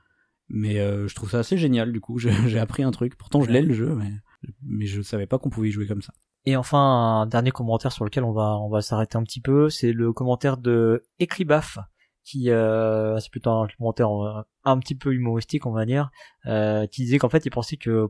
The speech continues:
Speaker 2: proxy jeu, le terme proxy, venait justement de Magic, et de, de ces proxys, euh, les cartes, euh, les fausses cartes qu'on imprime.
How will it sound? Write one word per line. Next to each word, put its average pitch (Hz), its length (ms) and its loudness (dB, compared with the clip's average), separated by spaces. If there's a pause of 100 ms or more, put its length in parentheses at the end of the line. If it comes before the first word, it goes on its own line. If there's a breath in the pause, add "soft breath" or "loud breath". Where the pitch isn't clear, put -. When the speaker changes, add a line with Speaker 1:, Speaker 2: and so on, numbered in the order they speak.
Speaker 2:
proxy 123 800 -6 (140)
jeu, 135 300 0 (140)
le 107 100 -12
terme 104 220 -10
proxy, 156 480 -4 (220)
venait 113 220 -4
justement 147 360 -6
de 131 80 -6
Magic, 131 560 -2
et 120 100 -12
de, 110 280 -2 (160)
de 107 100 -12
ces - 160 -10
proxys, 123 600 -6
euh, 92 100 -2 (440 soft breath)
les - 60 -18
cartes, - 360 -10
euh, 92 220 -10
les 95 80 -12
fausses 117 320 -4
cartes - 260 -10 (100)
qu'on 101 100 -16
imprime. 113 320 -14